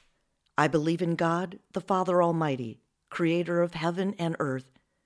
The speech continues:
and in Jesus Christ, his only Son, our Lord, who was conceived by the Holy Spirit, born of the Virgin Mary, suffered under Pontius Pilate, was crucified, died, and was buried.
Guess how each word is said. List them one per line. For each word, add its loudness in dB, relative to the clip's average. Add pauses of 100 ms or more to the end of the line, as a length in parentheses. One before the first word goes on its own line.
(140)
and 0
in 0
Jesus -4
Christ, -4
his -4
only -2
Son, -2
our 0
Lord, -4 (680)
who -2
was 2
conceived -2
by -2
the -2
Holy 0
Spirit, -4 (600)
born 4
of 2
the 2
Virgin -2
Mary, -2 (400)
suffered 0
under 0
Pontius -6
Pilate, -2 (540)
was -4
crucified, -4 (160)
died, -2
and -2
was -4
buried. -4